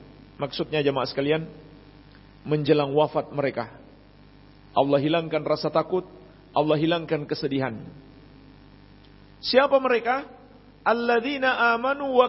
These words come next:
kanu yattaqun." Mereka adalah orang-orang yang beriman dan bertakwa. Maka dari itu, kata para ulama, "Man kana mu'minan taqiyan, kana lillahi waliyan."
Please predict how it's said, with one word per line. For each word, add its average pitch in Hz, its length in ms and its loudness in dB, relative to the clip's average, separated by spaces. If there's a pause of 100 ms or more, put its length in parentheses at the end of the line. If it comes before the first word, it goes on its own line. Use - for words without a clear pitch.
kanu 262 320 -2
yattaqun." 247 720 -4 (720)
Mereka 247 640 4
adalah 262 320 0
orang-orang 262 560 2
yang 233 240 -2
beriman 285 640 0 (160)
dan 208 160 2
bertakwa. 143 640 -2 (1400)
Maka 143 240 -4
dari 151 240 2
itu, 175 80 -2
kata 156 240 0
para 151 160 2
ulama, 160 400 0 (1120)
"Man 151 400 -2
kana 180 420 2
mu'minan 160 640 -4
taqiyan, 226 800 -4
kana 180 400 0
lillahi 165 480 2
waliyan." 220 560 -2